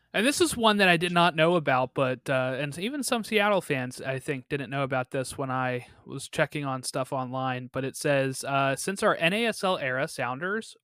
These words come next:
players have handed out carnations to fans and supporters at the final home match of the year.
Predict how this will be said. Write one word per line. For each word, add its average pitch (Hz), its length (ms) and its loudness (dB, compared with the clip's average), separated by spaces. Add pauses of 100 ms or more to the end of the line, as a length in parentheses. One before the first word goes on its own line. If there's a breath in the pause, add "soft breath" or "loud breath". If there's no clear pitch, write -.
players 127 360 -2
have 139 120 -6
handed 170 260 -2
out 180 180 0
carnations 180 800 0
to 139 100 -8
fans 156 400 -4
and 214 100 -2
supporters 135 520 -2
at 135 80 -4
the 139 80 -8
final 131 420 -4
home 135 260 -2
match 123 300 -8
of 135 60 -6
the 139 100 -4
year. 170 300 -2